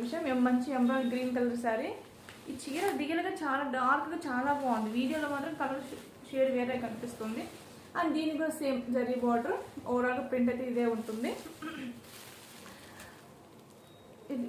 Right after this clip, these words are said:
విషయం అయితే, ఓకేనా? So ఇవి కూడా ఎయిట్ హండ్రెడ్ ఫ్రీ షిప్పింగ్ అండి. I hope you నేను చూపించిన ఈ శారీస్ మీకు నచ్చాయని అనుకుంటున్నాను. నచ్చితే ఇంకా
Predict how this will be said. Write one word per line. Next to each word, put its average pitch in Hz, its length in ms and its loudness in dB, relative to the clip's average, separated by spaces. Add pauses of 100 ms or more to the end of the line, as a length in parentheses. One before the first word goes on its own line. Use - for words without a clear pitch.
(140)
విషయం 240 360 -2
అయితే, 220 200 -2 (580)
ఓకేనా? 330 280 0 (840)
So 311 80 0 (200)
ఇవి 294 200 2
కూడా 339 220 4
ఎయిట్ 294 220 0
హండ్రెడ్ 311 280 0
ఫ్రీ 302 160 0
షిప్పింగ్ 269 380 0
అండి. 277 200 2 (200)
I 285 60 4 (120)
hope 294 220 2
you 370 160 0
నేను 349 200 2
చూపించిన 330 420 0
ఈ 277 100 -6
శారీస్ 277 340 2
మీకు 254 180 2
నచ్చాయని 269 520 0
అనుకుంటున్నాను. 262 600 0 (540)
నచ్చితే 285 300 2 (100)
ఇంకా 339 120 0